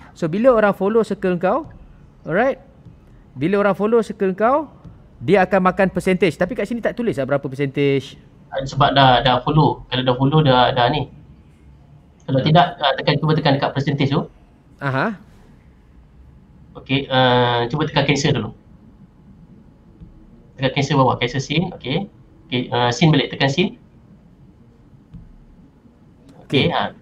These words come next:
Speaker 2: sini akan nampak.
Speaker 1: Nampak tak?
Speaker 2: Berapa?
Speaker 1: Setiap kali, setiap kali kalau,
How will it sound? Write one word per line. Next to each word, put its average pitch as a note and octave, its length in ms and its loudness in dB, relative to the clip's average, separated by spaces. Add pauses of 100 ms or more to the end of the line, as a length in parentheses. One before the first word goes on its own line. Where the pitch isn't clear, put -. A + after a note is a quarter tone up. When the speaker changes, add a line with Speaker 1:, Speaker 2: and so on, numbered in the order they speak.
(120)
Speaker 2:
sini C#3+ 160 -6
akan B2+ 160 0
nampak. - 160 -2 (440)
Speaker 1:
Nampak F3+ 340 4
tak? D3+ 180 2
Speaker 2:
Berapa? - 60 -14
Speaker 1:
Setiap A3+ 260 4
kali, F#3+ 300 2 (400)
setiap G3 340 2
kali F#3+ 300 4
kalau, F#3 580 8